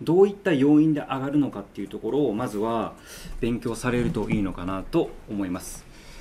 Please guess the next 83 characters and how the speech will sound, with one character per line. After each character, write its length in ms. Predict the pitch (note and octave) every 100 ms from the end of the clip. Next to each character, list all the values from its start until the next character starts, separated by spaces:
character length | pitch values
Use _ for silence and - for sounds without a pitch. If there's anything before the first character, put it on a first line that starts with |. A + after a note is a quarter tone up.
| - -
え 140 | D#3
ー、 40 | D3+
ま 220 | E3+ -
あ、 60 | -
ア 20 |
メ 120 | G3
リ 100 | C#4
カ 100 | C#4
の、 400 | C4+ B3 A#3 - - - - - - -
僕 100 | -
は 60 | G3+
ね、 120 | D3+
日 100 | C3+
本 180 | B3 C4+
の 80 | C4
株 200 | B3 G#3+
は 60 |
ち 60 | G#3+
ょ 40 |
っ 20 |
と 60 | C#3+
や 60 | A#2+
っ 20 |
た 60 |
こ 80 | C3
と 60 | A2
な 60 |
い 20 | G2
ん 40 |
で 40 |
す 60 | F2
け 60 | G2+
ど、 100 | B2+
ア 40 |
メ 100 | F#3
リ 80 | G#3
カ 100 | G#3
の 120 | G3
株 280 | - F3 F3+
式 380 | - - - F#2+
は 400 | G#2+ A2 E2 - -
あ 100 | C#3+
る 60 |
の 100 | A2+
で、 160 | F#2 F2+
ま 100 | D3
あ、 40 |
ま 100 | E3+
た 180 | G#3+ C#4 - - - - - -
ど 100 | C4
っ 40 |
か 180 | - G2
で 360 | G#2 G2+ E2+ -
基 60 |
本 180 | - F3+
的 180 | F3 F3+
な 100 | D#3+
話 280 | D#3 D3 C#3
は、 80 | - - -
株 200 | - D3+
式 220 | E3+ -
の、 60 | - - - - - - - - -
あ 120 | G#2+
の、 100 | G2
見 120 | D3
る 60 | C3
べ 80 |
き 120 | G#2 -
ポ 140 | G#2+
イ 60 | G2+
ン 80 |
ト 160 | F#2+ G2+
は 340 | F#2+ F2+ F2 E2+
話 280 | - C3 C#3
し 20 |
た 100 | -
い 60 | A2+
な 100 | E2+
と 100 | F#2+
思 120 | F2+
う 40 | E2
の 100 | D#2
で、 220 | F2+ D#2+